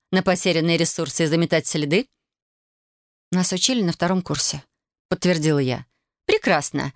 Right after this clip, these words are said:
Тогда покажешь, на что способна. Теперь идём». Я нахмурилась, наблюдая, как Хлоя по-свойски хлопает Лирея по плечу. Подруга встала в колонне передо мной и, обернувшись, шепнула:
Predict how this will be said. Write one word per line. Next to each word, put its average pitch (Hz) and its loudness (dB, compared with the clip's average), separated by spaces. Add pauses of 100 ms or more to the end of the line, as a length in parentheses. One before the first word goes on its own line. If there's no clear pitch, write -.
(240)
Тогда 202 2
покажешь, 202 0
на 160 0
что 170 0
способна. 147 -2 (400)
Теперь 302 2
идём». 143 -2 (920)
Я 180 2
нахмурилась, 208 0
наблюдая, 160 0
как - -6
Хлоя 190 2
по-свойски 180 0
хлопает 165 -2 (160)
Лирея 175 2
по 160 -4
плечу. 143 -2 (480)
Подруга 175 0
встала 175 0
в - -12
колонне 165 0
передо 156 0
мной 180 2
и, 196 2
обернувшись, 160 0
шепнула: 147 0